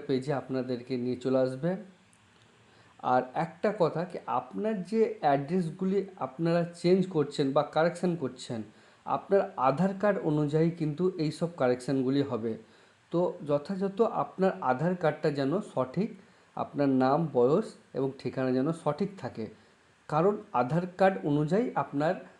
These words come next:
নামগুলি বা ঠিকানাগুলি সংশোধন হবে। তো ওটিপিটা দেওয়ার পর আপনারা দেখতে পারবেন আপনার আধার কার্ডের পুরো ডিটেলসটা এখানে আপনার শো করছে, যেমন নাম,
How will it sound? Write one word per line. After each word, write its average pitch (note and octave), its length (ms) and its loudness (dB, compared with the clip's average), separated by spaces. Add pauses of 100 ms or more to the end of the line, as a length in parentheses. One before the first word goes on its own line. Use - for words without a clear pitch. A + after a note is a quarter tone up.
(140)
নামগুলি C3 640 2 (540)
বা B2 140 6
ঠিকানাগুলি D#3 640 0
সংশোধন C3+ 640 -2
হবে। A#2 320 -2 (1080)
তো F#3+ 180 0
ওটিপিটা A3 540 4
দেওয়ার E3+ 380 4
পর C#3+ 380 2 (100)
আপনারা F#3 380 2
দেখতে D#3 360 -2
পারবেন F3+ 360 2
আপনার E3+ 380 -2
আধার C3 440 -2
কার্ডের D#3 420 2 (640)
পুরো G#3+ 180 4
ডিটেলসটা F3+ 640 0
এখানে D#3+ 440 0
আপনার D#3 320 0
শো D#3 100 4
করছে, C3 360 0
যেমন D3 440 0 (420)
নাম, C3+ 640 6